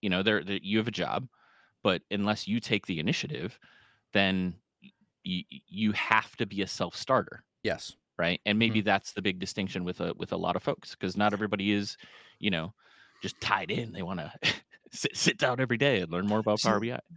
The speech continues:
Speaker 3: this is going a little, uh, I'm actually surprised on your guys', uh, opinions on the independent con-, the,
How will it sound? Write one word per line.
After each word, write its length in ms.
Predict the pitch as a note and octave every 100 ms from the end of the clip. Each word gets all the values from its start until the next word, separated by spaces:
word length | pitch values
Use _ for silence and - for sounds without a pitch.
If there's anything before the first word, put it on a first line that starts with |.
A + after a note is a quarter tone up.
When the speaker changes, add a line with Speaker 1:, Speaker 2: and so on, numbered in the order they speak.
| -
Speaker 3:
this 200 | E3+ G3+
is 60 |
going 160 | C#4 C4+
a 40 |
little, 400 | A3 A3 G#3 E3+ F3+ - -
uh, 260 | - - - -
I'm 180 | C#3+
actually 320 | E3+ F#3 - G#3
surprised 720 | E3 - D3 D#3 D#3+ C#3 -
on 640 | C#3+ C3 C3 B2+ B2+ B2 - - A2 -
your 280 | D3 C3 C#3
guys', 580 | C#3+ C3+ B2+ C3 A#2+
uh, 80 | B2 A2+ -
opinions 880 | A#2+ A2 G#2 G#2 C#3 C3+ B2 A#2+ A2+
on 600 | B2 A#2 A2+ G#2+ G2+ E3 _ _ _ _ _ _ -
the 320 | B2+ A#2+ A2 -
independent 500 | D3+ C#3 - C3 A#2+
con-, 220 | - C3+ -
the, 240 | B2 A#2